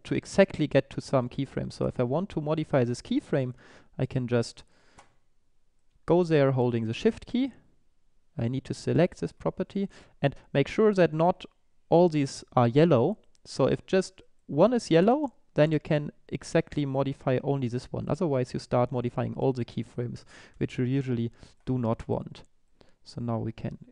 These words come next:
keyframe this here very nice, step by step. And okay, I think you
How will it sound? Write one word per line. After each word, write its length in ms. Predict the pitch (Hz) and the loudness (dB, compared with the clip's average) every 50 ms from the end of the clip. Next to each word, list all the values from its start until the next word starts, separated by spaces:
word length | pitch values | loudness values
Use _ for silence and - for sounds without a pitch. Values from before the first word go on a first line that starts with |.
| _ - | _ -12
keyframe 500 | - - 214 226 - - 185 170 165 160 | -6 -4 -4 -4 -2 0 0 0 0 0
this 160 | 147 143 - | -4 -6 -4
here 100 | - 131 | -4 -4
very 260 | 117 110 107 107 104 | -2 -4 -4 -4 -6
nice, 480 | 107 117 139 165 170 170 175 - - - _ _ _ - - _ _ _ | -6 -4 -2 -2 -2 -2 -4 -6 -12 -20 _ _ _ -20 -20 _ _ _
step 320 | - - - - - - | -12 -6 -6 -6 -4 -4
by 100 | - - | -8 -10
step. 380 | - - - - 233 269 - - - _ _ _ _ _ _ _ _ _ _ _ _ | -10 -4 -2 0 0 0 -2 -8 -18 _ _ _ _ _ _ _ _ _ _ _ _
And 460 | - 151 147 147 147 147 147 147 - - - _ - - | 0 2 2 4 2 2 0 -2 -6 -12 -20 _ -4 -4
okay, 260 | - - 202 156 - | 0 2 2 2 2
I 60 | - | 0
think 240 | - - 208 214 - | -2 -2 -2 0 0
you 80 | 185 | 0